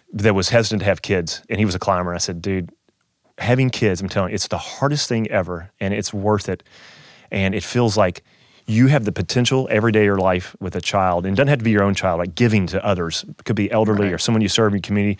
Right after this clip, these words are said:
Speaker 1: You have the potential when you serve another human being, and you, or you hold someone you care about, you love them, and you're worn out, it feels just like somebody at El Cap.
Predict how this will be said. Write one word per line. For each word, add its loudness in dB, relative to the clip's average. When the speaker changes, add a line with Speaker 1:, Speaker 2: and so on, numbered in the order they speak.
Speaker 1:
You 2
have 2
the 0
potential 0
when 2
you 2
serve 2
another 2
human 0
being, 0
and -4
you, -6
or -2
you -2
hold -2
someone 0
you 2
care -4
about, 2
you -4
love 2
them, 0
and 0
you're -2
worn 4
out, 2
it -8
feels 0
just -4
like -2
somebody -4
at -4
El -4
Cap. -10